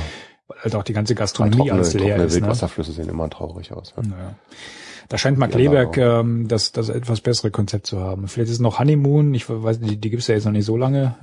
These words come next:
Speaker 1: drei,
Speaker 2: Mhm.
Speaker 1: drei, vier Jahre vielleicht,
Speaker 2: Ja.
Speaker 1: äh, aber die machen auch einiges, ja. Die, die sind, glaub ich, äh, Olympiastützpunkt auch, äh, als, als Trainingsstelle für die, für die Slalomfahrer. Die hatten ja dieses große Test-Event, äh, ne,
Speaker 2: Vom
Speaker 1: dieses
Speaker 2: Kanu-Magazin,
Speaker 1: Ka-,
Speaker 2: ja.
Speaker 1: Kanu-Festival,
Speaker 2: Ja.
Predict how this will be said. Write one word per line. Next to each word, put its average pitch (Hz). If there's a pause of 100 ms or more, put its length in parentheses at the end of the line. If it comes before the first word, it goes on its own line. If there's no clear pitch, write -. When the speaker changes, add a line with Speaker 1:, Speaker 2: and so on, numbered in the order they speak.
Speaker 1:
drei, -
Speaker 2:
Mhm. 87
Speaker 1:
drei, 117
vier 120
Jahre 120
vielleicht, 123
Speaker 2:
Ja. 101
Speaker 1:
äh, 127 (460)
aber 104
die 107
machen 117
auch 98
einiges, 101
ja. 113
Die, 104
die 104
sind, 110
glaub 110
ich, 113
äh, 117
Olympiastützpunkt 127
auch, 120
äh, 123 (440)
als, 107
als -
Trainingsstelle 131
für 123
die, 117
für -
die 120
Slalomfahrer. 117 (540)
Die 104
hatten 98
ja 113
dieses 104
große 120
Test-Event, 143
äh, 113
ne, 113
Speaker 2:
Vom 120
Speaker 1:
dieses 120
Speaker 2:
Kanu-Magazin, 92
Speaker 1:
Ka-, 92
Speaker 2:
ja. -
Speaker 1:
Kanu-Festival, 143
Speaker 2:
Ja. 101